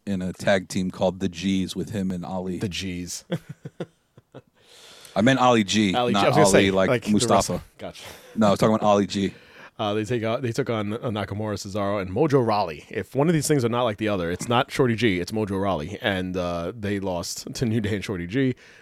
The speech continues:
Speaker 2: And then the main event, which is
Speaker 1: The
Speaker 2: your
Speaker 1: shocker of the night.
Speaker 2: the, the real shocker of the night, Women's Tag Team, uh, Championship match with Alexa Bliss and Nikki Cross, your champions, taking on Sasha Banks and Bayley.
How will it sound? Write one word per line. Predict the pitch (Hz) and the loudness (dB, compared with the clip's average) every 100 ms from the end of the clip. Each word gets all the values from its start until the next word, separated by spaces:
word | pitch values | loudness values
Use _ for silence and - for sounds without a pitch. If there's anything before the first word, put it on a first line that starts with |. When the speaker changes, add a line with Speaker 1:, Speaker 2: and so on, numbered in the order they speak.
| _ _ | _ _
Speaker 2:
And | 107 104 | -4 -2
then | 104 101 117 | 0 -2 -4
the | 123 107 101 101 101 - | -4 -2 0 -2 -4 -6
main | 117 104 151 180 | -6 -2 2 2
event, | 95 107 - - - _ _ _ _ _ _ - | 2 -2 -2 -4 -6 _ _ _ _ _ _ -18
which | 101 | -12
is | 107 | -6
Speaker 1:
The | 95 | 0
Speaker 2:
your | - | 2
Speaker 1:
shocker | 101 - 127 | 2 2 2
of | 107 | 0
the | |
night. | 85 78 - - | -2 -4 -6 -2
Speaker 2:
the, | 117 | -2
the | 104 | -2
real | 101 196 | 8 8
shocker | - 92 - | 8 2 -6
of | |
the | 82 | -8
night, | 80 80 | -8 -4
Women's | 131 131 117 | 0 0 4
Tag | 135 117 | 4 4
Team, | 123 113 | 0 -2
uh, | 110 | -2
Championship | 95 135 117 98 101 | -2 -2 -2 -6 -4
match | 98 95 | -4 -4
with | 101 104 | -6 -4
Alexa | 110 - | -4 -4
Bliss | 92 107 101 | -4 -4 -4
and | 101 | -8
Nikki | - | -8
Cross, | 98 113 98 | -4 -2 -2
your | 92 | -6
champions, | - 107 101 98 | -8 -8 -6 -8
taking | - 101 95 | -6 -6 -6
on | 90 87 | -8 -8
Sasha | 85 113 90 90 | -6 -6 -6 -6
Banks | 92 90 - | -8 -8 -10
and | 90 85 | -12 -4
Bayley. | 123 110 85 | -2 -2 -4